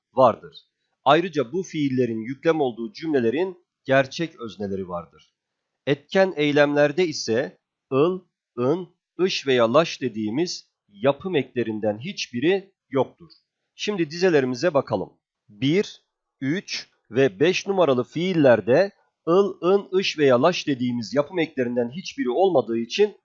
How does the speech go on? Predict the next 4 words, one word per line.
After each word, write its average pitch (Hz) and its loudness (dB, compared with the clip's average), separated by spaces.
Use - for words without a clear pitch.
bunlar 175 4
etken 190 2
çatılı 165 0
fiillerdir. 131 2